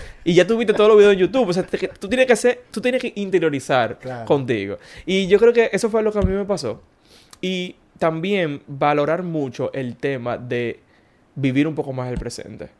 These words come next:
Speaker 1: Creo que nos enfocamos tanto en vivir el futuro y qué vamos a llegar y hasta dónde vamos a llegar. Y viene una pandemia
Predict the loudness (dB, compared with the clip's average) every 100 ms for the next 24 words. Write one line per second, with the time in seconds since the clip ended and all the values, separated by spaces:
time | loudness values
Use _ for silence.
0 | _ _ _ 0 2 4 2 0 -2 0
1 | -2 -2 -2 -2 -4 -4 -4 -4 -4 -4
2 | -6 -10 -8 -8 -8 -12 _ _ -8 -6
3 | -4 0 0 0 -4 -4 -4 -6 -4 -4
4 | -4 -4 -4 -2 -4 -4 -6 -4 -4 -4
5 | -4 -4 -4 -4 -4 -4 -2 -2 -2 -2
6 | -4